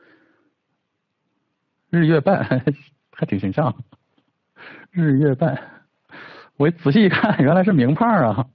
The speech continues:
下周一小盘股会买吗？不会啊，不会。下周一小盘股没啥，就不会出现买点啊。但是大盘股呢，其实这个位置比上次位置好，但是我们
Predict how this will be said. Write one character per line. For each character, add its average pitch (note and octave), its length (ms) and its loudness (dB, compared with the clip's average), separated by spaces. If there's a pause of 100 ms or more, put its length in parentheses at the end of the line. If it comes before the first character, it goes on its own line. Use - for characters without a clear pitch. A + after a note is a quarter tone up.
(680)
下 A#3 160 0
周 G#3+ 80 2
一 G#3+ 80 2
小 B2+ 120 0
盘 E3 100 0
股 B2+ 100 -2
会 C#3+ 100 0
买 A#2 100 -2
吗？ G2 80 -6
不 G2+ 160 -12
会 A#2+ 120 -6
啊， F#2+ 240 -8
不 G#2 100 -12
会。 - 140 -12 (680)
下 F#3+ 160 -2
周 G3 100 2
一 G3+ 60 2
小 G#2+ 120 -4
盘 D#3+ 140 -2
股 C#3 80 0
没 C#3 100 0
啥， F3 180 0 (280)
就 E3 100 -4
不 C#3+ 140 -8
会 G#3+ 100 0
出 F#3+ 100 -2
现 F#3+ 120 2
买 C3+ 140 2
点 E3+ 140 0
啊。 G2 220 -8 (280)
但 G#3 140 0
是 - 40 -6
大 A#3 100 2
盘 A#3+ 100 4
股 D3+ 120 2
呢， B2+ 100 0
其 F#3+ 100 -4
实 G#3 80 0
这 A#3 80 -2
个 A3 60 0
位 A3+ 100 2
置 F3+ 100 0
比 D3+ 80 0
上 G3+ 160 0
次 G3 60 -2
位 G3+ 80 2
置 G3 80 0
好， - 260 -4
但 G3 100 0
是 A#3+ 40 2
我 E3+ 140 0
们 G3 260 0